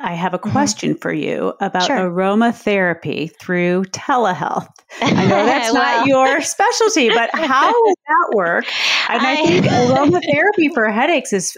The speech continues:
Speaker 1: a fascinating topic because I actually personally get migraines. And whereas most people get a visual aura, I get an olfactory sense. I, I start smelling something. Or, for example,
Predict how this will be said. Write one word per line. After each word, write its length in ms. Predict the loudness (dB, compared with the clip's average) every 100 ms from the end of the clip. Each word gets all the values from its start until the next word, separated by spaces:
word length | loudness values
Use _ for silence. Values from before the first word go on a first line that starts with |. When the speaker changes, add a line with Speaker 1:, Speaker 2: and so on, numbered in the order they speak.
| -6
Speaker 1:
a 100 | -6
fascinating 760 | -4 -2 -2 -2 -2 -2 -2
topic 440 | -4 -2 -2 -2 -6
because 340 | -6 -4 -4 -6 -18 -20 -20 -8
I 240 | -4 -2
actually 640 | 0 -2 -4 -4 -2 -2 -2 -2
personally 720 | -2 0 0 0 0 -2 -4
get 180 | -4 -2
migraines. 720 | -2 -2 -2 -4 -2 -4 -4 -10 _ _ _
And 340 | -4 0 0 2
whereas 320 | 2 0 0
most 280 | 2 0 -2
people 580 | -6 -4 -2 -2 -4 -4
get 200 | -4 -2
a 200 | -2 -2
visual 440 | -2 -2 0 0
aura, 460 | 0 0 2 0 -2 -8 -20 -8 -2
I 140 | -2
get 220 | 0 0
an 120 | 0
olfactory 600 | 0 -2 -2 -6 -8 -12
sense. 400 | -12 -12 -16 -16 -6
I, 180 | -6 -4
I 200 | -4 -4
start 400 | -6 -6 -6 -8
smelling 420 | -8 -4 -4 -6
something. 460 | -8 -14 -12 -16 -16 _ -20 -20 -8
Or, 460 | -2 0 0 -2 -4
for 160 | -4 -4
example, 560 | -4 -6 -4 -4 -6